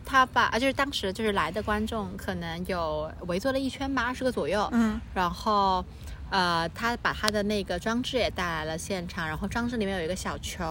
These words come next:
Speaker 1: 然后里面会有一些问题好像，
Speaker 2: 对。
Speaker 1: 然后这些问题其实也有被问到对方。
Speaker 2: 当时是，是个扭蛋机，
Speaker 1: 对，
Speaker 2: 然后里面那个有，
Speaker 1: 是个扭蛋机。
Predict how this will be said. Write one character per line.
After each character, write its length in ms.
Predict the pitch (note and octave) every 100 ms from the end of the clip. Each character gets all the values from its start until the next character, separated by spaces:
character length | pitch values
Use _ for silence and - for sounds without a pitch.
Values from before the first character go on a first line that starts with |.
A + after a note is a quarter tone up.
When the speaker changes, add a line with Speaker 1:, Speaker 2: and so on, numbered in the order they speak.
| E3
Speaker 1:
然 100 | E3
后 140 | F3+
里 100 | G3
面 160 | A#3+ A3
会 140 | F#3+
有 100 | G#3+
一 80 | E3
些 460 | F3+ - G#3 G3+ G#3 - - - -
问 220 | C#5 A4+
题 160 | - F3+
好 180 | E3+ -
像， 240 | - E3
Speaker 2:
对。 60 | D#3+
Speaker 1:
然 60 | G3+
后 80 |
这 160 | C4 A3+
些 120 | D4
问 180 | D4+ D4
题 140 | A3
其 180 | G3+ G#3
实 420 | G3+ G#3 G3 F#3+ G#3 - - - - -
也 300 | G3 F#3 G3+
有 280 | A#3 G3+ E3+ -
被 80 | A3+
问 120 | G3+
到 60 | F#3
对 100 | E3+
方。 80 | -
Speaker 2:
当 100 | G#3+
时 60 |
是， 60 | -
是 60 |
个 120 | D4 C4+
扭 180 | G#3+
蛋 260 | F#3 C#4 A3+
机， 360 | - D#3 C4+ C4+
Speaker 1:
对， 100 | A3
Speaker 2:
然 100 | B3+
后 120 | B3
里 120 | G3+
面 180 | A#3 C4+
那 140 | C4 A#3+
个 180 | A3+
有， 0 |
Speaker 1:
是 40 | G3
个 20 |
扭 220 | G3+ G3
蛋 100 |
机。 60 | G#3+